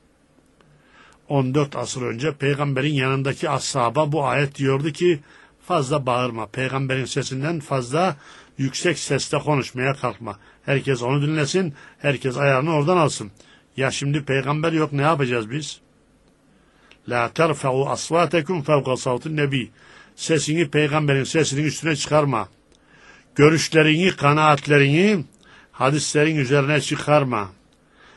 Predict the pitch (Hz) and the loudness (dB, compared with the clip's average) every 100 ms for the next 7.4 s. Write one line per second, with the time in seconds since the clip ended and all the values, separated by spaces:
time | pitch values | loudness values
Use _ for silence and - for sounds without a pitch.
0 | _ - 160 165 175 175 190 160 156 165 | _ 0 4 4 4 4 4 4 4 2
1 | 156 185 143 180 165 - 165 175 170 139 | 2 0 0 0 -2 2 2 2 0 2
2 | 151 147 160 165 156 - 156 165 156 175 | 2 4 4 4 0 2 2 4 2 0
3 | 175 151 170 156 160 170 160 147 151 165 | 0 2 4 2 2 2 2 4 4 4
4 | 214 180 - - - - _ _ - 127 | 4 2 -2 -20 -20 -20 _ _ -2 2
5 | 139 135 156 147 147 135 135 143 139 123 | 2 2 2 2 0 2 2 4 2 2
6 | 151 - 143 139 135 135 147 143 127 127 | -2 -2 2 2 4 2 2 2 0 -2
7 | 143 - 110 | -2 -4 -8